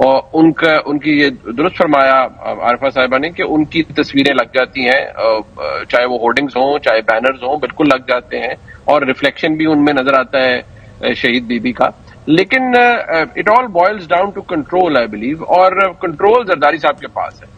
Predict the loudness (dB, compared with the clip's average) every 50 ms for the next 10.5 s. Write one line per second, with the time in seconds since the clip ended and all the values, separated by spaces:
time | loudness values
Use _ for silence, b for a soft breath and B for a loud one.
0 | -20 -20 -12 -6 -6 -4 -2 -2 -2 0 2 2 2 2 2 0 -2 0 0 0
1 | 0 2 0 -2 -4 -2 -2 -2 0 0 -2 -4 -4 -4 -2 0 0 0 0 0
2 | 0 -2 -2 -2 -2 -4 -8 -6 -6 -8 -8 -8 -10 -16 B B B B B -14
3 | -6 0 0 0 0 2 2 2 2 2 0 -2 0 -2 -2 -2 -4 -6 -2 -2
4 | -2 -2 -2 -4 -2 0 0 -2 -2 -4 -2 0 0 0 0 -2 -8 -14 -12 -4
5 | -4 -2 2 2 4 4 4 2 0 -2 -12 -10 -6 -4 0 2 2 2 0 -6
6 | -14 -10 -6 -4 -2 -2 -2 -2 -4 -4 -10 -14 -20 -12 -10 -10 -6 -2 0 2
7 | 2 0 -2 -2 -4 -2 0 0 0 -2 -6 -12 -8 -4 -2 0 2 2 2 0
8 | -2 0 0 2 0 0 -2 -2 -2 -2 -2 -2 -8 -12 -8 -6 -2 0 2 2
9 | 2 2 0 -2 0 0 0 0 0 -2 -6 -6 -2 -2 -4 -2 2 0 0 0
10 | -2 -10 -12 -12 -10 -8 -4 -4 -4